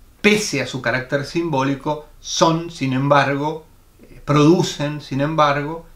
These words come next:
efectos sobre lo real. La tercera teoría que me gustaría compartir es la teoría queer,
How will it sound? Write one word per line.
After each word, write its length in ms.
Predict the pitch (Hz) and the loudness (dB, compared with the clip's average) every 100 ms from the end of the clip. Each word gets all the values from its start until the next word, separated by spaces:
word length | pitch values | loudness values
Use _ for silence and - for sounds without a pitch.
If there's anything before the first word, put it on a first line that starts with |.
| - - | -18 -14
efectos 760 | 127 - 143 - - 135 - - | -8 -2 -2 -2 -6 -6 -8 -14
sobre 400 | - 120 117 110 | -8 -6 -6 -6
lo 140 | 110 | -6
real. 300 | 110 104 107 - - - - - - - - - - - - - - - _ _ _ _ _ | -6 -12 -16 -20 -20 -20 -20 -20 -20 -20 -20 -20 -20 -20 -20 -20 -20 -20 _ _ _ _ _
La 180 | 151 156 | 0 2
tercera 500 | 240 175 - 165 139 | 0 -2 0 2 2
teoría 360 | 131 127 143 120 | 2 0 2 0
que 80 | |
me 100 | 117 | -4
gustaría 680 | 117 - 123 131 127 120 120 | -6 -6 -4 0 2 0 -2
compartir 720 | 143 139 165 165 160 165 165 - | -4 0 0 0 0 0 -2 -2
es 340 | 143 170 - | -2 -2 -6
la 180 | 135 127 | -4 -2
teoría 400 | 120 123 123 - | -2 -2 -4 -4
queer, 320 | 123 123 | -4 -4